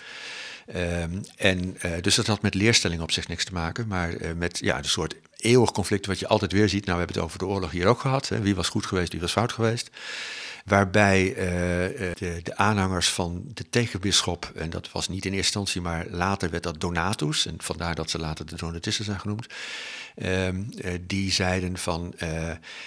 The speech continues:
dat, eh, je, je, de een, je kon alleen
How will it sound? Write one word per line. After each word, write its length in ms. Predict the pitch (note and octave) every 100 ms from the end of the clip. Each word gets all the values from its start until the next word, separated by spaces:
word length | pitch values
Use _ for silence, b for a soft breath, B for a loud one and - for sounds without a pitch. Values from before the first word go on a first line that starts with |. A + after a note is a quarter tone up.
| B - - F2 E2+ E2 E2 C3 C3
dat, 260 | - F2 -
eh, 200 | - -
je, 380 | - C3 - - -
je, 500 | G#2 G2+ F#2 - D3+ -
de 280 | B2 G2 -
een, 280 | B2+ D#3+ -
je 180 | - A#2
kon 220 | - B2
alleen 580 | - F#2+ G#2+ B2+ G#2 -